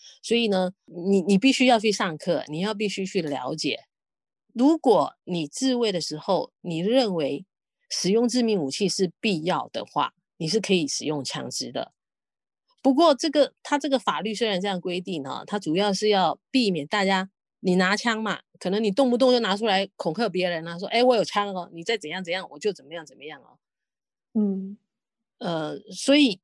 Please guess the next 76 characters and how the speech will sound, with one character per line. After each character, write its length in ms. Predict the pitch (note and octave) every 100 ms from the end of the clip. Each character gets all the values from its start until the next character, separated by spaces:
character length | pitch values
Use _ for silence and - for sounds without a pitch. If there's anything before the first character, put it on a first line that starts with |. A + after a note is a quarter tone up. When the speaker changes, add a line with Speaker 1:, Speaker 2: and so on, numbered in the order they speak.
| -
Speaker 1:
假 140 | A#3
如 140 | C#4 B3
你 120 | G3
拔 280 | - F#3 A3
枪 180 | C#4+
的 100 | C4+
目 160 | B3+ B3+
的 200 | A#3 A3
是 180 | G3 A#3+
要 160 | A3+
制 180 | G#3 A3+
止 140 | E3 D3
犯 320 | - A#3+ F#3
罪 180 | G3 D#3
行 320 | - D3 E3
为， 280 | D3 C3+ -
而 100 | -
且 180 | G3+ A#3+
你 220 | G3 E3
合 420 | - - G3+ B3 D#4
理 180 | C#4+
的 140 | E3+ F3+
认 220 | G#3+ G3+
为 200 | D#3+ D3 -
拔 240 | C#3 D#3
枪 240 | - G3
是 180 | G3 G3 -
必 160 | F#3
要 120 | E3
的 80 | A#2+
话， 260 | C3+ D#3 C3+ _ _ _ _ _ _ _ _ _ _ _ _ _ _ _
是 240 | - - G#3 D#3+
不 100 | -
会 120 | F#3 F#3
有 100 | C3
问 180 | D3+
题 200 | B2 -
的。 180 | - A2 - _ _ _ _ _ _ _ -
Speaker 2:
那 180 | G4+ D#4
我 60 |
们 160 | G3+ A#3
有 120 | C#4+
没 80 | G#3+
有 140 | B3
听 260 | A#3+ - C#4+
过 160 | D#4
一 60 | D4+
些 140 | D4
案 240 | C#4 C#4+ B3+
子 120 | G#3
里 60 | F#3
面， 240 | F#3+ G#3
就 160 | G#3+ A3
是， 580 | - - A3 G3+ F#3+ -
呃， 280 | F3 D#3+ E3+
这 220 | - A#3
个 200 | G#3 F3
被 180 | F#3 B3+
威 220 | A#3 B3+
胁 220 | B3+ G#3
的 120 | F#3 F3
人 280 | E3 D#3
他 280 | F3+ F#3 F3+ F#3
拔 240 | D#3 D#3
枪， 340 | - F3 E3+
并 160 | F#3+ F#3
且 180 | - -
射 260 | - - G3
伤 260 | G3 F#3+
或 120 | G3+ F#3
者 160 | D#3+
击 260 | E3 - F#3+
毙 220 | G3+ F#3+
了 200 | E3+ E3
这 200 | E3+ F3+
个 260 | E3 E3+